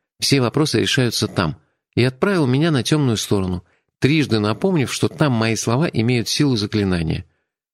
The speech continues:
И, как всякое стоящее заклинание, неотменяемы. Велел очень осторожно формулировать, и я, представь себе, справился. В кои-то веки не стал выпендриваться. «И что именно ты там сказал?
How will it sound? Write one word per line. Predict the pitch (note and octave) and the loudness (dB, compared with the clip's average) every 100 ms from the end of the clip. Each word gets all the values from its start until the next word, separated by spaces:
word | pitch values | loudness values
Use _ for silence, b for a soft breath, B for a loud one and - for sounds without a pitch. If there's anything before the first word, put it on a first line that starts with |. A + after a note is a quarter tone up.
| _ | _
И, | D3+ | 0
как | D#3+ F3 | 0 -2
всякое | - - G3 - - | -2 0 0 0 -4
стоящее | - - - B2+ A#2 | 0 0 0 0 0
заклинание, | G#2 A2 A#2+ C3+ F#3+ F3+ D#3 | 0 0 0 0 0 0 0
неотменяемы. | - C3+ A2 F#2 E2 D#2+ D#2+ E2 _ _ _ _ _ | 0 0 0 0 0 0 -2 -6 _ _ _ _ _
Велел | G2 A#2 D#3+ E3 - | 0 2 2 0 0
очень | C#3+ C3 | 0 0
осторожно | A#2 - C3 D3 C3+ | 0 0 0 0 0
формулировать, | B2+ A2+ G#2+ F2+ E2+ E2 - _ _ _ | 0 0 2 0 -2 -4 -8 _ _ _
и | A2 | 0
я, | A2+ D#3+ A3 | 2 0 -2
представь | D3 - D#3 C#3 | -4 -2 -2 0
себе, | C3 | -2
справился. | B2+ - A2 G2+ G#2+ - - _ - | -2 -2 -2 -2 -4 -8 -10 _ -18
В | - | -6
кои-то | - D#3 C#3 C3+ | 0 0 2 0
веки | C3 D#3+ C#3 | 2 0 2
не | B2 A#2 | 2 0
стал | - C#3+ | 0 0
выпендриваться. | B2+ A#2 C3+ B2+ F#2 E2 - - - _ _ _ _ - | 0 0 0 0 0 -2 -4 -6 -8 _ _ _ _ -4
«И | D#2 | -2
что | C2 - - C#2 - | 0 -2 0 -2 -2
именно | - D#2+ A1 B1+ C2+ D2+ | -4 -4 -2 -2 -2 -2
ты | F2 | -2
там | - F2 E2 | -2 0 0
сказал? | - F#2 F2+ E2+ E2+ | 0 0 0 0 -2